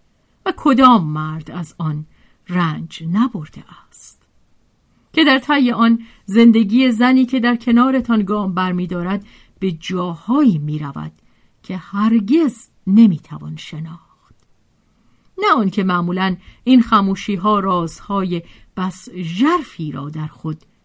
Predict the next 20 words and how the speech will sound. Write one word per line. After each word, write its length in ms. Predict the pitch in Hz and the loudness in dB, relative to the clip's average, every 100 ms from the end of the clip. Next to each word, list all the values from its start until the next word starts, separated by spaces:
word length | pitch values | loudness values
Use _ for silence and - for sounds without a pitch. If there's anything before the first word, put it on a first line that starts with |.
| _ | _
نهفته 540 | 165 156 165 - - 262 | -8 -6 -8 -10 -4 -4
باشد. 480 | - - - 160 - _ _ _ _ _ _ _ | -4 -14 -16 -16 -18 _ _ _ _ _ _ _
برخی 320 | 180 160 175 | -6 -4 -4
از 140 | 156 160 | -6 -4
آن 100 | 165 | -6
هست 380 | 175 165 - - | -8 -10 -12 -12
که 160 | 185 | -8
اگر 260 | 185 185 180 | -6 -6 -6
انسان 540 | 190 185 - 208 202 - - _ - | -6 -6 -4 -2 -4 -8 -20 _ -2
بدان 540 | 220 214 220 214 220 | 0 4 4 4 4
راه 380 | 214 220 220 190 | 2 2 0 -2
یابد، 460 | 208 240 226 294 311 - - - - - | 0 2 2 0 -2 -8 -20 -20 -20 -14
ژرفهای 1040 | 175 190 208 202 - - 262 285 226 190 | -6 -4 -4 -6 -10 -4 -2 0 0 -2
آن 320 | 185 175 175 - _ _ - | -6 -6 -6 -10 _ _ -2
از 200 | 330 - - | -2 -4 -2
حد 300 | 392 - 247 | -4 -2 -6
پاشنه 800 | - - 277 247 - 359 370 226 | -4 0 0 0 -2 -2 0 0
پا 540 | 220 - 269 285 160 _ _ _ _ | -4 -6 -2 -2 -2 _ _ _ _
در 260 | - 196 190 | -2 0 0
نمی‌گذرد. 1120 | 175 190 294 185 - - 160 165 160 _ _ | 0 0 0 -2 -6 -14 -14 -18 -20 _ _